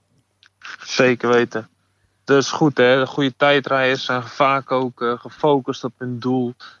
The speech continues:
En ook niet beroerd om wat te knechten. Ik zie hem een beetje, ja, ik wil er niet gelijk een vergelijking maken met Tony Martin. Maar het is wel een soort van mini Tony Martin in mijn ogen.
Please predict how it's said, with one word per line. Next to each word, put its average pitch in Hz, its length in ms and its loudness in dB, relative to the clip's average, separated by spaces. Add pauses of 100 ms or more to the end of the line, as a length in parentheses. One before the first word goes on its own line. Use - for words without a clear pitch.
(120)
En 123 160 -2
ook 127 140 2
niet 135 140 2
beroerd 120 320 4
om 123 100 0
wat 117 120 -4
te 104 100 -4
knechten. 110 600 -2
Ik 117 100 -6
zie 127 180 2
hem 120 120 2
een 117 80 -2
beetje, 120 440 2 (380)
ja, 110 200 0
ik 120 160 0
wil 127 160 6
er 127 60 2
niet 127 140 0
gelijk 120 240 0
een 117 80 -6
vergelijking 117 500 0
maken 113 280 -2
met 113 120 -8
Tony 117 220 2
Martin. 123 380 0
Maar 117 120 2
het 113 100 -4
is 117 140 -2
wel 123 180 0
een 127 60 -2
soort 131 260 -2
van 117 140 -16 (320)
mini 139 400 2
Tony 123 300 2
Martin 117 460 -2
in 113 120 -8
mijn 113 140 0
ogen. 120 420 -2